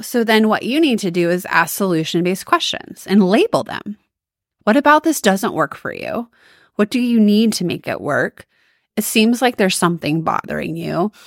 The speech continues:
and get people to explain it. Explain it. Oftentimes, no just means wait.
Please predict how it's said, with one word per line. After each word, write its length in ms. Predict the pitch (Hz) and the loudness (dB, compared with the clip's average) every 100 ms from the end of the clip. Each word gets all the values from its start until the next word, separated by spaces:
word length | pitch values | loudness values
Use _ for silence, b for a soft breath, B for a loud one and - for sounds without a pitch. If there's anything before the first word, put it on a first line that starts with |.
| B | B
and 220 | - 208 190 | 0 2 4
get 260 | 240 381 | 4 2
people 360 | - 214 196 190 | 0 0 2 0
to 260 | - 202 - | 2 0 0
explain 800 | 170 - - 165 135 143 147 | -2 -4 -6 -4 0 2 2
it. 380 | 139 - - - - | 2 -4 -8 -10 -10
Explain 600 | - 196 - - 156 147 - | 0 0 0 -6 -4 -2 -4
it. 380 | - - - - _ _ _ _ _ _ _ _ - | -6 -10 -12 -12 _ _ _ _ _ _ _ _ 0
Oftentimes, 600 | 233 269 226 190 170 175 | 0 2 2 2 0 0
no 180 | 165 151 | 0 0
just 240 | 151 - | -4 -6
means 240 | 147 151 | -6 -6
wait. 520 | 151 139 - - - | -8 -8 -10 -12 -14